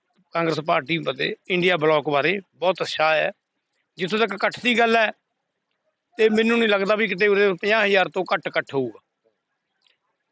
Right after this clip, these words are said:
ਅਸੀਂ ਉਸ ਤਰ੍ਹਾਂ ਦੇ ਅਰੇਂਜਮੈਂਟ ਕੀਤੇ ਹੋਏ ਨੇ, ਤੁਹਾਡੇ ਸਾਹਮਣੇ ਅਰੇਂਜਮੈਂਟ ਸਾਰੇ ਚੱਲਦੇ ਨੇ, ਕੱਲ੍ਹ ਤੱਕ, ਇਸ ਸਵੇਰ ਤੱਕ ਫਾਈਨਲ ਹੋ ਜਾਣਗੇ। ਜਿੱਥੋਂ ਬੱਸਾਂ ਦਾ ਸਵਾਲ ਹੈ,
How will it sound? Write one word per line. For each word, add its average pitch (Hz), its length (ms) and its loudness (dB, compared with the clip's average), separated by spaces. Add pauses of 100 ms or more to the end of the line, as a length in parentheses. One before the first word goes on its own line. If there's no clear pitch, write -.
(160)
ਅਸੀਂ 214 360 0
ਉਸ 196 140 -6
ਤਰ੍ਹਾਂ 208 200 2
ਦੇ 214 100 2
ਅਰੇਂਜਮੈਂਟ 180 400 0
ਕੀਤੇ 170 240 -4
ਹੋਏ 180 160 4
ਨੇ, 202 120 0
ਤੁਹਾਡੇ 185 460 -6
ਸਾਹਮਣੇ 185 260 -4
ਅਰੇਂਜਮੈਂਟ 170 340 -2
ਸਾਰੇ 180 200 -2
ਚੱਲਦੇ 165 320 -2
ਨੇ, 208 140 -4 (120)
ਕੱਲ੍ਹ 175 180 -2
ਤੱਕ, 165 180 -4
ਇਸ 170 140 -2
ਸਵੇਰ 165 260 -2
ਤੱਕ 156 180 -6
ਫਾਈਨਲ 170 260 0
ਹੋ 165 120 0
ਜਾਣਗੇ। 185 360 -2 (1300)
ਜਿੱਥੋਂ 175 360 0
ਬੱਸਾਂ 170 300 0
ਦਾ 185 100 2
ਸਵਾਲ 170 300 2
ਹੈ, 180 160 -2